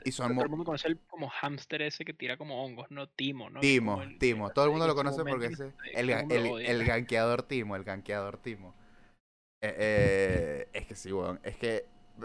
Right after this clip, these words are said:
Speaker 1: la, tipo, la gente entra a jugar a lol en momentos tan diferentes que los personajes que usan son diferentes,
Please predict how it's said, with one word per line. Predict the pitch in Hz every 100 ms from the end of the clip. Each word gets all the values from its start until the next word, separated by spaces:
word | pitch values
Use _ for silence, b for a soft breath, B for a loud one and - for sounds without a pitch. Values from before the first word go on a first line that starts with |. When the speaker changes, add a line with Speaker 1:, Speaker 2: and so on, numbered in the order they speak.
| 95 110 117
Speaker 1:
la, | 120 110
tipo, | 117 131 131
la | 127
gente | 131 131 156
entra | 165 165
a | 170
jugar | 131 113
a | 123
lol | 139 147
en | 147
momentos | 113 104 101 131
tan | 147 143
diferentes | - 113 110 98 -
que | - 104 -
los | 107 101
personajes | 113 107 101 104 120
que | -
usan | 139 123 95
son | 98
diferentes, | 98 107 101 98